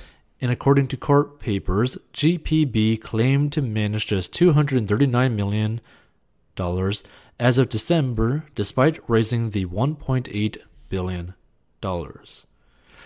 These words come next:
And so, again, what I wanna kinda, like, go over, right? Which, again, this, like, this is a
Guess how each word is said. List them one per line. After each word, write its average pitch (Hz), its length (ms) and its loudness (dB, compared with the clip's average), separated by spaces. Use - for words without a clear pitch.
And 165 200 -2
so, 147 380 2
again, 104 480 0
what 139 160 4
I 165 80 6
wanna 175 300 6
kinda, 139 260 0
like, 123 260 0
go 107 280 2
over, 85 420 -4
right? 104 480 -4
Which, 120 160 -2
again, 113 260 0
this, 110 120 -2
like, 120 180 0
this 156 140 0
is 156 60 0
a 131 180 2